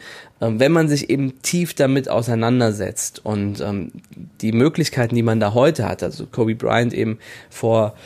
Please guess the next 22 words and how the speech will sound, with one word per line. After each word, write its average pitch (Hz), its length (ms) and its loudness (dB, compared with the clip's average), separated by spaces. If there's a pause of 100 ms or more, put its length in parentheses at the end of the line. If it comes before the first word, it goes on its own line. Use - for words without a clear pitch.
(1600)
dreißig 113 440 0
Jahren 135 300 4
oder 110 200 4
so, 127 320 4 (200)
hat 117 200 -2
das 120 160 2
eben 120 280 2
mit 113 80 0
Postern 135 340 0
aus 107 160 -2
Zeitschriften 123 420 0
gemacht, 107 200 0
aber 95 100 0
die 110 120 0
Möglichkeiten, 120 400 2
die 113 40 2
man 107 200 0
heute 117 360 0
hat 117 160 -2
über 113 200 0
YouTube, 113 840 0 (420)
ähm, 107 560 0